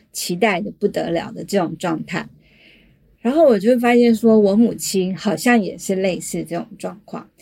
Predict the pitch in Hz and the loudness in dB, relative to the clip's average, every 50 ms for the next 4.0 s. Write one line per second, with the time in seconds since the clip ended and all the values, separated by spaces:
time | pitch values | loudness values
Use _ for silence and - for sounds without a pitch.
0 | _ - - - - - 277 294 294 311 285 294 302 294 - - - 220 196 202 | _ -20 -20 -20 -10 -2 0 2 2 2 0 2 0 0 0 0 -2 -2 0 2
1 | 214 226 226 214 185 190 175 165 165 165 170 180 _ _ _ _ _ _ _ _ | 2 4 4 2 2 0 -4 -4 -4 -6 -8 -12 _ _ _ _ _ _ _ _
2 | _ _ _ - - 294 285 247 - 180 170 180 175 - - 170 175 - 226 208 | _ _ _ -10 -6 -6 -6 -4 -4 -4 -4 -4 -4 -6 -6 -6 -2 0 0 0
3 | 208 208 208 202 233 233 214 175 160 151 170 190 190 185 156 - 123 127 180 | 2 0 0 2 2 2 2 2 -2 -4 -4 -4 -4 -4 -4 -6 -6 -12 -14